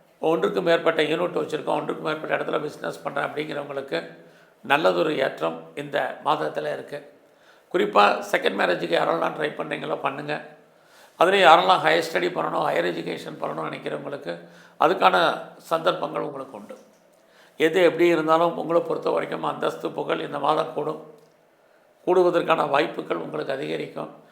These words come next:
நான் பெரிய லெவல்ல ஒரு தொழில் முனைவோரா வரணும், ஒரு இண்டஸ்ட்ரியலிஸ்டா வரணும்னு நினைக்கிறவங்களுக்கு அதுக்கான ஆப்பர்ச்சுனிட்டி நிறையா இருக்கு. நான் ஒரு பெரிய லெவல்ல ஸ்டார்ட் அப் கம்பெனி ஆரம்பிக்கணும்னு நினைக்கிறவங்களுக்கும் வாய்ப்புகள் இருக்கு.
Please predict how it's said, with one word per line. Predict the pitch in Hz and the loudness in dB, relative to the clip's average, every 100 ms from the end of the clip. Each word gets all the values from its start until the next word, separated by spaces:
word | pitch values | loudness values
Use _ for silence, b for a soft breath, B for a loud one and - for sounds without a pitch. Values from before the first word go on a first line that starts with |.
| b b | b b
நான் | 151 151 | 0 0
பெரிய | 160 185 | 2 2
லெவல்ல | 180 160 165 170 | 2 0 0 0
ஒரு | 160 139 | 0 -2
தொழில் | 156 175 156 | -2 -2 -4
முனைவோரா | 147 156 156 156 139 | -6 -4 -2 0 -2
வரணும், | 143 156 156 - B B B | -4 -4 -6 -10 B B B
ஒரு | 139 143 | -4 -2
இண்டஸ்ட்ரியலிஸ்டா | 151 170 - 170 160 - 160 147 | -2 -4 -2 -4 -4 -4 -2 -2
வரணும்னு | 147 156 | -4 -6
நினைக்கிறவங்களுக்கு | 156 - 147 147 147 156 | -8 -8 -8 -8 -8 -6
அதுக்கான | 147 147 143 139 | -6 -4 -2 -2
ஆப்பர்ச்சுனிட்டி | - 147 156 151 151 139 | -4 -6 -8 -8 -6 -6
நிறையா | 143 151 | -4 -4
இருக்கு. | 135 - 156 160 - _ b b b b b 151 | -6 -8 -10 -12 -20 _ b b b b b 0
நான் | 170 165 | 4 4
ஒரு | 160 | 4
பெரிய | 165 180 185 | 0 2 2
லெவல்ல | 175 165 | 2 2
ஸ்டார்ட் | 160 - 160 | 2 4 4
அப் | - - | 4 -2
கம்பெனி | - - 170 | -4 -4 -2
ஆரம்பிக்கணும்னு | 156 151 160 156 151 147 | -2 -2 -2 -6 -8 -8
நினைக்கிறவங்களுக்கும் | 139 143 143 139 139 170 - - | -6 -6 -6 -8 -6 -8 -10 -6
வாய்ப்புகள் | 135 147 - 175 156 | -2 -2 -2 -8 -2
இருக்கு. | 143 139 156 - - | -2 -2 -8 -8 -16